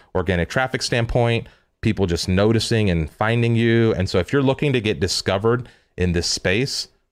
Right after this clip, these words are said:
one hundred percent get excited about that showcase, start exploring the showcase, leave comments on other people's projects, that you could, like, Webflow has a low-key little social component in there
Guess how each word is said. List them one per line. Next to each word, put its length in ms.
one 160
hundred 160
percent 420
get 160
excited 440
about 240
that 140
showcase, 640
start 220
exploring 380
the 60
showcase, 560
leave 220
comments 680
on 160
other 200
people's 340
projects, 600
that 100
you 100
could, 280
like, 200
Webflow 840
has 220
a 40
low-key 580
little 260
social 380
component 420
in 80
there 280